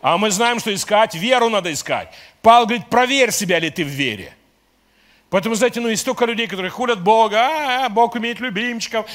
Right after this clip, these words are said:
Он любит тех» и так далее. Ты когда последний раз использовал веру? А ты вообще знаешь, что такое вера? Вот почему учение о вере важно и почему оно такое гонимое.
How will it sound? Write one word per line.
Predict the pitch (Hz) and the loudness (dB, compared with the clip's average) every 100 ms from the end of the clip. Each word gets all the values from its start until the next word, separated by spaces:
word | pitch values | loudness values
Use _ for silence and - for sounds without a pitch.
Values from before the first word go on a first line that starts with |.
| - | -6
Он | 226 | -6
любит | 233 233 170 | -4 -6 -2
тех» | 226 220 | -2 -2
и | |
так | 220 190 | -6 -2
далее. | 202 165 | -2 -2
Ты | - | -8
когда | 208 240 | -4 0
последний | 233 214 233 214 | 0 -2 -4 -4
раз | 214 208 | -4 -4
использовал | - 202 175 190 | -6 -6 -6 -6
веру? | 190 160 95 73 - _ _ _ - | -6 -6 -8 -12 -20 _ _ _ -2
А | 165 | -2
ты | 226 | 0
вообще | 233 196 233 | -2 -2 -4
знаешь, | 190 185 254 277 247 | -4 -2 0 0 -2
что | 226 | -8
такое | 208 - 175 143 | -10 -6 -6 -4
вера? | 131 107 76 - _ _ _ _ _ _ _ | -6 -6 -10 -16 _ _ _ _ _ _ _
Вот | 165 240 | -2 -2
почему | - - 240 233 | -2 -6 -4 -6
учение | - 240 233 | -4 -4 -4
о | 226 | -4
вере | 220 202 | -2 0
важно | 190 233 220 147 147 - - | 4 4 4 0 -8 -10 -12
и | 160 | -10
почему | 165 202 226 208 | -6 -2 -2 -2
оно | 208 | -4
такое | 175 160 | -4 -4
гонимое. | 156 175 220 226 131 90 | -2 -2 -2 -2 -2 -4